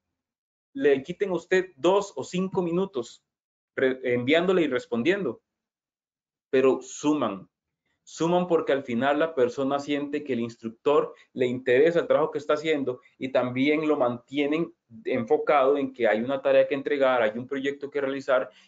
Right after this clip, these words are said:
y no es que el, hoy lunes vamos, hoy miércoles vamos a tener la clase, nos vemos hasta el próximo miércoles. ¿Qué tipo de personas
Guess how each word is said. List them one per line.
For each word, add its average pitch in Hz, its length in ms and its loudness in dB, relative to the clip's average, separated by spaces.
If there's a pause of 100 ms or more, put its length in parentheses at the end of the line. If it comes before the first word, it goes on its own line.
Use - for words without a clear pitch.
y 123 120 -6
no 131 160 2
es 139 160 2
que 120 220 -2
el, 101 280 -10 (140)
hoy 165 160 6
lunes 214 340 2
vamos, 180 540 0
hoy 139 220 4
miércoles 180 380 -2
vamos 160 200 2
a 165 40 -4
tener 160 220 -4
la 165 100 0
clase, 208 400 0 (220)
nos 120 160 -4
vemos 151 300 0
hasta 151 200 -4
el 113 100 -2
próximo 127 360 -2
miércoles. - 640 -6 (1600)
¿Qué 214 140 4
tipo 226 420 2
de 202 80 6
personas 127 960 -2